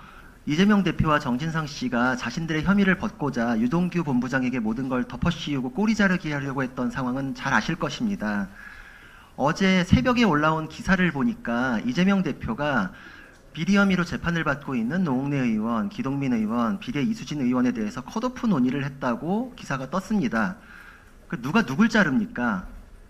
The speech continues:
그 정도 자르면 본인 방탄은 유지될 수 있을 거라고 기대를 하는 것 같은데 부모 자식 간에도 권력은 나눌 수 없다라는 말은 들어봤는데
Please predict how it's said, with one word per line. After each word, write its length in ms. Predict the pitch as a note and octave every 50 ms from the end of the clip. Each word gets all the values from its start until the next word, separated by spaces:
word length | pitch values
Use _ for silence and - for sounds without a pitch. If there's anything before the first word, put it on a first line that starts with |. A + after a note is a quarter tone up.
| - - - - - - - - - - - - - - - - - - - - - -
그 100 | - D#3+
정도 280 | F#3+ A3+ A#3+ G#3+ A3
자르면 540 | G#3+ - A3 A3 A3 A3+ A3 G#3 G3+ G3 F#3 G3
본인 320 | - D3 E3+ G3+ G#3+ G#3+
방탄은 520 | - B2 A2 B2 - - E3+ E3 F3 E3+ C3
유지될 300 | A#2+ B2 C#3 - F3 D#3+
수 140 | - - D3
있을 200 | B2 - D#3+ -
거라고 280 | D#3+ D3+ D3 C#3+ C#3+
기대를 280 | C#3+ - C3+ C#3 C#3+ C#3
하는 200 | D3 G3+ G#3 G#3
것 100 | G3+ F3+
같은데 800 | C#3+ B2 - - - B3 A3 G#3+ A3 A#3 B3 A#3+ G#3 F#3+ F3 - - - - - - - - - -
부모 260 | - D#3 F3 G#3 G#3+
자식 340 | G#3 G3+ F#3+ - G3 - -
간에도 500 | - E3+ D#3+ D#3+ D#3+ D#3+ E3+ E3 D#3+ D#3+
권력은 460 | - - B2+ B2+ D3+ E3+ F3+ F#3+ G3
나눌 240 | F3+ C3 A2 C3+ D3
수 180 | C#3+ - - D3+
없다라는 560 | B2+ - - - C#3+ C3+ B2+ A#2+ A#2 C3 C3+
말은 320 | C3 B2+ A#2+ A#2 B2 B2 A#2+
들어봤는데 800 | B2 A#2+ A#2 B2 A#2 A#2 A2+ A2 A2 G#2+ A2 B2+ C3+ C#3+ C#3+